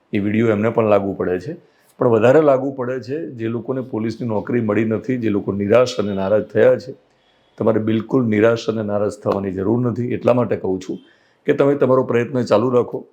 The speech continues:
આજે નહીં તો કાલે તમને પોલીસની નોકરી નહીં મળે તો બીજા કોઈ પણ ક્ષેત્રમાં નોકરી પણ મળી જશે.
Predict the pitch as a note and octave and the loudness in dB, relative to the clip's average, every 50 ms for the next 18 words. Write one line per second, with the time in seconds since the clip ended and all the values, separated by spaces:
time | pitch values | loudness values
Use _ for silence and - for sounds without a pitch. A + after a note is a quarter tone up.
0 | _ _ _ _ _ _ _ _ _ _ - A2 A2 G#2+ A#2+ A#2+ B2 A#2+ G#2+ - | _ _ _ _ _ _ _ _ _ _ 2 2 4 4 2 2 2 0 0 -2
1 | A#2+ G2+ - A2 A2+ G#2 G2 F2 E2+ - - G2+ G#2+ G#2+ G2+ - A2 A2 A2+ A#2+ | -4 0 2 2 2 2 -2 -6 -8 -8 -6 -4 -4 -6 -4 -2 0 0 2 0
2 | A#2+ - - C3+ B2 B2 A#2 A#2+ B2 C3 B2 B2 B2 B2 B2 A#2+ A#2+ C3 D3 - | 0 -2 -2 -2 0 0 0 0 0 0 0 0 0 0 2 2 2 2 0 -2
3 | - - - _ _ - - C3+ C3+ C3 C#3 E3+ E3+ D#3+ D3+ C3+ A2 - A#2+ A2 | -4 -10 -16 _ _ -2 -2 0 2 2 4 4 2 2 0 -4 -4 -4 -6 -6
4 | - - - G2+ F2+ - G2+ F#2+ F#2 F2+ E2+ - _ _ _ _ _ _ _ - | -6 -6 -6 -6 -4 -2 -2 -2 -2 -6 -8 -12 _ _ _ _ _ _ _ -2
5 | A2+ A2+ A2 - C3 C3 B2 C3+ B2+ B2 A#2+ B2+ C3 A#2+ A#2+ A#2 - - | -2 -2 0 0 0 0 2 2 2 2 2 2 2 0 0 -2 -2 -4